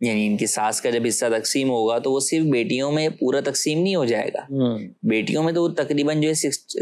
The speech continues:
Speaker 1: سکسٹی سکس پوائنٹ سکس سکس، یعنی تقریباً جو ہے وہ چھیاسٹھ فیصد، ساڑھے چھیاسٹھ فیصد تقسیم ہوگا۔
Speaker 2: دو تہائی۔
Speaker 1: دو تہائی۔ اور جو بقیہ حصہ ہے وہ ماں کے جو ہے وہ بھائی بہنوں کی طرف جائے گا اگر ان کے والدین نہیں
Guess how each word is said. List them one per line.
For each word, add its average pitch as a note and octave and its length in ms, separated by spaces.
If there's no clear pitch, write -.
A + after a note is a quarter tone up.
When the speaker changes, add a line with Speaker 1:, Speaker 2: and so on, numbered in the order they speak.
Speaker 1:
سکسٹی C#3 280
سکس D#3+ 360
پوائنٹ C#3 280
سکس C3 340
سکس، A2 220
یعنی A2+ 180
تقریباً C3+ 540
جو B2 80
ہے A#2 60
وہ A#2+ 120
چھیاسٹھ A#2 580
فیصد، A#2 580
ساڑھے A2+ 280
چھیاسٹھ A2+ 400
فیصد A2 320
تقسیم G#2+ 420
ہوگا۔ - 180
Speaker 2:
دو F3 140
تہائی۔ A#2+ 580
Speaker 1:
دو A#2+ 300
تہائی۔ G#2 400
اور - 360
جو D3 140
بقیہ C3+ 420
حصہ C3 220
ہے C3 240
وہ F3+ 320
ماں A2+ 260
کے D#3+ 320
جو B2+ 140
ہے B2 140
وہ C3 160
بھائی B2 300
بہنوں C#3 300
کی D3 120
طرف C#3 260
جائے A#2 280
گا B2+ 80
اگر C3+ 180
ان B2+ 180
کے C3 100
والدین A2+ 680
نہیں A2+ 340